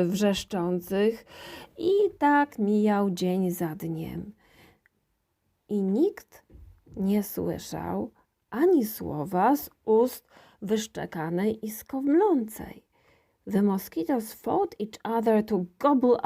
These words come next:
up the shouts before they came out of their mouths, and so, for days, no one heard Mousy and Squeals say a single word.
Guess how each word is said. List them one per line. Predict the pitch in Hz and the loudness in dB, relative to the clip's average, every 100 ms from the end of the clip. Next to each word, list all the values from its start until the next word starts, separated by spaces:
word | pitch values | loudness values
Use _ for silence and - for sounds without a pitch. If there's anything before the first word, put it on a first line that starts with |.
| 233 | -2
up | 226 | -2
the | - 220 | 0 0
shouts | - 170 135 220 - - _ - | 0 -4 -2 -2 -4 -16 _ -6
before | 240 226 - 277 330 | -6 -4 2 6 6
they | 240 202 185 | 6 2 0
came | - 233 262 - | -4 -2 -2 0
out | 220 240 - | 2 2 2
of | 226 214 180 | 0 0 0
their | 185 185 180 | -4 -4 -4
mouths, | 175 156 180 220 - - | -4 -2 -4 -4 -8 -8
and | 240 247 240 | -2 -2 -2
so, | - 202 196 226 - - | -2 2 4 2 -2 -20
for | _ 220 220 | _ -4 -2
days, | 185 220 330 370 - - _ _ _ | 0 0 2 2 0 -8 _ _ _
no | 165 165 190 226 | -8 -4 2 2
one | 208 240 262 | 4 4 2
heard | - 254 262 262 | -2 0 0 0
Mousy | 180 156 156 170 - 202 185 | -4 -2 -4 -6 -6 -4 -2
and | 214 214 | 0 0
Squeals | 214 - - 175 196 226 - _ _ | -2 -12 -6 -2 -2 -2 -10 _ _
say | - 185 175 220 - | -6 -2 0 -2 -6
a | 226 | -14
single | - - 147 147 165 202 | -14 -12 -10 -8 -4 -4
word. | 277 294 - - - _ | -2 -2 -4 -10 -18 _